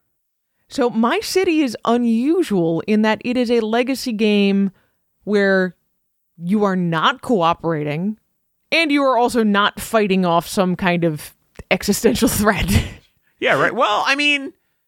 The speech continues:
Speaker 2: I don't know. There's a, there's a story in
Speaker 1: There,
Speaker 2: there.
Speaker 1: there is
Speaker 2: It's
Speaker 1: a s-
Speaker 2: not quite as dramatic.
Speaker 1: There is a story to My City, kind of like you might wrap a story around a, you know, any other city building kind of game of like, "Oh, well,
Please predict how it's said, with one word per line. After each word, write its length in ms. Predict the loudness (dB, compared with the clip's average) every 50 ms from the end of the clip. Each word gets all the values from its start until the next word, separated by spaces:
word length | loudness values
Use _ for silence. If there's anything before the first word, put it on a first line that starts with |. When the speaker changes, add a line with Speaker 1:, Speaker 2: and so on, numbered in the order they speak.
| _ _ _ _ _ _ _ _ _
Speaker 2:
I 80 | -4 -2
don't 100 | 0 2
know. 320 | 2 2 2 2 2 0 0
There's 320 | 0 -2 -2 -2 -4 -2 -2
a, 80 | 0 0 -2 -4 -8 _ -6
there's 220 | -6 -6 -6 -6 -6
a 60 | -6
story 480 | -6 -2 0 0 2 2 2 2 2
in 80 | 0 2
Speaker 1:
There, 300 | 2 0 0 0 -2 -4
Speaker 2:
there. 100 | -6 -10 _ -6
Speaker 1:
there 300 | -2 0 0 2 2 2
is 80 | 2 0
Speaker 2:
It's 100 | 0 0
Speaker 1:
a 40 |
s- 60 | 0 0 0 -2
Speaker 2:
not 80 | -6
quite 300 | -8 -4 -2 0 0 0
as 200 | 0 0 -2 -2
dramatic. 680 | -2 -2 0 0 0 2 0 0 -2 -4 -10 -16 -20 -20 -12
Speaker 1:
There 280 | -4 -2 0 0 2 0
is 120 | 0 0
a 80 | -2 -2
story 500 | -2 -2 0 0 2 2 2 0 0 0
to 120 | 0 0
My 280 | 0 2 2 2 2 0
City, 520 | -2 0 -2 0 2 2 0 0 -2 -4 -6
kind 280 | -6 -2 -2 0 0 0
of 140 | -2 -2 -2
like 500 | -2 0 0 2 0 -2 -4 -12 -20 -20 _ _ _ _ _
you 120 | -2 0 2
might 260 | 2 2 0 0 -2
wrap 320 | -2 -2 0 0 0 0 -2
a 60 | -4
story 380 | -4 -2 -2 0 0 0 2 0
around 400 | 0 0 0 -2 -2 -2 -2 -2
a, 440 | -2 -2 -2 -2 -2 -2 -4 -6 -10 -14 _ _ _
you 100 | -2 0
know, 160 | 2 2 2
any 240 | 2 2 2 2 2
other 300 | 2 2 2 0 0 -2
city 400 | -6 -4 -2 -2 -2 0 -2 -4
building 460 | -4 -2 -2 -2 0 -2 -4 -6 -4
kind 220 | -4 -4 -4 -2 -4
of 60 | -4
game 240 | -2 -2 -2 -2 -2
of 120 | -2 -2 0
like, 280 | 0 2 2 2 0 -2 -4
"Oh, 300 | -2 0 0 0 0 0
well, 440 | 0 0 0 0 0 0 -2 -2